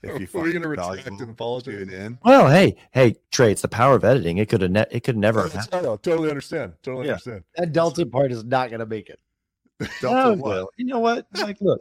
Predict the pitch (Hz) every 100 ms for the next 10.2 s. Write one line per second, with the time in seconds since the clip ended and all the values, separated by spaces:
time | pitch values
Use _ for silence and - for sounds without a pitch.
0 | 285 151 - 226 175 143 135 110 113 113
1 | 98 87 85 - - 135 - 85 71 69
2 | _ _ _ 165 185 190 196 190 _ 214
3 | 214 180 175 160 214 240 196 214 190 165
4 | 170 160 - 170 156 143 131 170 160 147
5 | 139 151 170 175 180 185 185 - 190 165
6 | - 170 - 190 185 165 143 139 - _
7 | _ 185 185 151 - 131 151 180 135 185
8 | 123 - 95 82 - 90 - 107 117 127
9 | 123 - 113 123 131 123 120 - 92 85
10 | 92 90